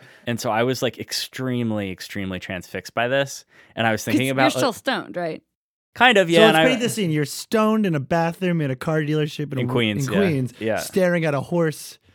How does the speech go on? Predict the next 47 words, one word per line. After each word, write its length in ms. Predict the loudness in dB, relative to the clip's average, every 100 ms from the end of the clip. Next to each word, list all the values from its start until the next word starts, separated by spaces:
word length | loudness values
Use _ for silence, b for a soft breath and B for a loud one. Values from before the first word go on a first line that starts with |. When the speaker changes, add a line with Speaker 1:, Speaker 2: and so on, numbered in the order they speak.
| b b _
Speaker 1:
I 80 | -4
mean, 120 | -2
the 80 | -2
expression 460 | -4 -2 -2 0 -4
is, 140 | -6
like, 140 | -8 -6
you 80 |
have 100 | -6
to 80 | -6
piss 300 | -6 -6 -4
like 120 | -6
a 60 | -6
racehorse. 640 | -6 -6 -4 -2 -2 -6 -20 b b b -2
So 80 | 4
I 120 | 4
was, 220 | 4 2 0
like, 140 | 0
Speaker 3:
<laughs> 80 | 2
Speaker 1:
kinda 140 | 2
thinking 320 | 0 -4 -4
about 240 | -2 -2 0
that 240 | -2 -2
while 160 | -2 -2
I 160 | -2
was, 460 | -2 -4 -6 -12 -16 _ -12
like, 200 | -10 -6
doing 220 | -6 -4
my 140 | -6
business. 640 | -8 -10 -6 -8 -8 -14 _ _ _ b b b b
And 240 | -6 -4 -2
it 80 | 0
was 140 | 2
very 180 | 2 2
satisfying. 560 | 2 0 0 -2 -4 B B B
Like, 160 | -6 -2
after 300 | 2 2 4
I 60 | 2
got 220 | 4 4
out 280 | 6 4 2
is 140 | -4
when, 340 | -6 -6 -6 -8
like, 120 | -10 -6
the 100 | -4
real 180 | -4
fun 300 | -6 -10 -10
started, 380 | -12 -10 -10 -12
though. 180 | -16 -18